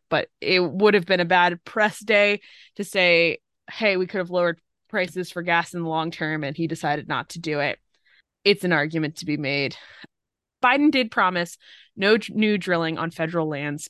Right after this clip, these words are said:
period, during his campaign. That's not it, <laughs> what's happening right now. So the decision threatens to undermine his climate ambitions and the support of climate activists and young people.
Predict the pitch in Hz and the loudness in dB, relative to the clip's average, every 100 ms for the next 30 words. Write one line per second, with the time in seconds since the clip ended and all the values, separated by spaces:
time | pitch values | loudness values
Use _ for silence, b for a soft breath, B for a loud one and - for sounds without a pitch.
0 | - - 160 180 220 254 269 277 277 285 | -16 -6 0 4 6 4 2 -2 0 2
1 | 285 285 - 302 302 302 302 302 _ _ | 2 0 0 -2 0 0 0 -2 _ _
2 | _ _ _ _ _ _ _ _ _ _ | _ _ _ _ _ _ _ _ _ _
3 | _ 233 285 294 - - _ _ _ _ | _ 0 0 -2 -12 -20 _ _ _ _
4 | _ 214 208 233 294 - _ - 247 262 | _ -2 4 4 2 -4 _ -2 0 2
5 | - - 269 - 330 330 330 277 - 302 | -2 -8 -4 4 4 6 4 2 2 2
6 | 277 262 254 254 277 262 262 262 254 254 | 2 2 2 2 2 0 -2 -6 -4 -4
7 | - 240 240 247 B B B 294 - 269 | -4 -4 -4 -4 B B B -18 -4 4
8 | 247 233 262 311 285 302 294 202 220 - | 4 4 0 0 2 2 2 2 0 -4
9 | 196 202 196 185 196 175 202 196 190 180 | -2 -2 0 -2 -4 -6 -6 -4 -2 -2
10 | 170 - 185 170 165 - B B B B | -2 -2 -2 -4 -6 -10 B B B B
11 | B - 202 202 180 196 175 - 165 143 | B -2 0 0 0 4 4 2 -2 -2
12 | 160 165 165 165 165 160 170 165 156 147 | -4 -6 -6 -4 -4 -2 -2 -2 0 2
13 | 151 | 0